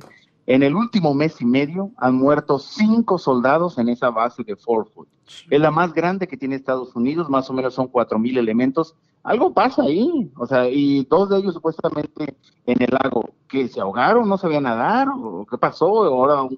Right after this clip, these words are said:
este último al parecer estaba en prácticas. Pueden suceder accidentes, pero es demasiado raro lo que está pasando allá adentro. Y lo peor, como ya mencionas,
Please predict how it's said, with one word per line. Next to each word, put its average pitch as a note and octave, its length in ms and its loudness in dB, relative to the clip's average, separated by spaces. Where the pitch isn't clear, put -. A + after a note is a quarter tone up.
este C3 200 -6
último D3+ 440 -8
al A#2 160 -2
parecer B2 360 0
estaba C#3+ 260 -2
en B2 100 -2
prácticas. D3+ 640 -2
Pueden G3 260 2
suceder D3+ 400 -4
accidentes, C#3 640 -4
pero A#2 320 0
es C3+ 160 0
demasiado C3+ 720 -2
raro C#3 260 0
lo A#2 80 -2
que G#2+ 120 -14
está A#2 180 -8
pasando A2 380 -2
allá G2 140 -2
adentro. G2+ 340 -2
Y D3 80 2
lo C#3 120 4
peor, G#3+ 360 4
como C#3 180 -2
ya C#3 120 2
mencionas, F3 460 -2